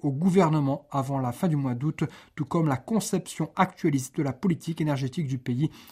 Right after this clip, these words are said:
qui planifie le développement de celle-ci jusqu'en, euh, deux mille quarante.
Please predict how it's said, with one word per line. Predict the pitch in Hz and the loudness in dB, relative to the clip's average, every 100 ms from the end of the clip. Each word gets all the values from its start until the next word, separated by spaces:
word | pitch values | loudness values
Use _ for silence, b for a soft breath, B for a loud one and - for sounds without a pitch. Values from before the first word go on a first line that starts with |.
| B | B
qui | - | -12
planifie | 131 123 123 - - 180 | -4 -2 -2 -4 -2 0
le | 135 | 2
développement | 180 165 180 175 123 | 2 2 2 0 -4
de | 135 | -4
celle-ci | - 139 - 202 | -2 -4 -2 -2
jusqu'en, | 147 143 - 208 160 | -2 -4 0 0 0
euh, | 147 | -2
deux | 131 | 6
mille | 226 220 - | 8 8 6
quarante. | 180 - | 0 0